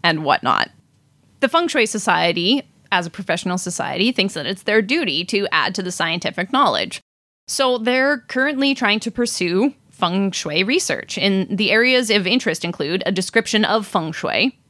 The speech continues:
That would be helpful. You need to know what it is. So if they don't already know what it is, this is a problem.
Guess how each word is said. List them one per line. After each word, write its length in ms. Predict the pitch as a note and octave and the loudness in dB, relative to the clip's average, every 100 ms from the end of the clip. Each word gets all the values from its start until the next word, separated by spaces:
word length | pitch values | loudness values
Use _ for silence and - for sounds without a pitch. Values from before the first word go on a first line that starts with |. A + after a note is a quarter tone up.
| _ | _
That 180 | - F3 | -2 0
would 120 | G#3+ | 0
be 180 | F#3+ G3 | 0 0
helpful. 580 | F3 A3 A3 - C3+ A#3 | 0 -2 -2 0 2 2
You 160 | G3 F#3 | 2 2
need 180 | A3 G#3+ | 2 2
to 100 | G#3 | 2
know 300 | A#3 C4+ G3 | 2 2 2
what 300 | F3 F#3 F3 | 0 0 0
it 140 | - | 0
is. 300 | G2+ - A3 | -2 0 0
So 100 | - | 0
if 80 | G#3+ | 0
they 160 | G#3+ E4+ | 0 0
don't 200 | A4 D4+ | 2 2
already 440 | C#4+ A#3 C4 C4 | 0 2 0 2
know 220 | G#3+ F#3+ | 2 2
what 220 | F3+ F#3 F3 | 2 2 0
it 100 | - | 0
is, 280 | F3 F3+ | 0 0
this 200 | F3 F#3+ | -2 -2
is 100 | G#3+ | 0
a 60 | E3+ | -2
problem. 680 | - - F#3 D3+ C3 C3 | -4 -2 0 0 0 0